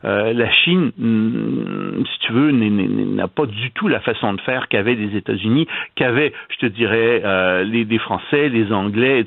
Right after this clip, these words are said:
cetera, qui sont des démocraties. Et ça pose un problème. Euh, les Chinois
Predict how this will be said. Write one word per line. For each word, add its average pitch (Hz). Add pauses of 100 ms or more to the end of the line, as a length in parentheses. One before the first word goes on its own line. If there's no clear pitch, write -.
cetera, 135
qui -
sont 147
des 104
démocraties. 95 (360)
Et 110
ça 113
pose 185
un 233
problème. 202 (120)
Euh, 107
les 123
Chinois 131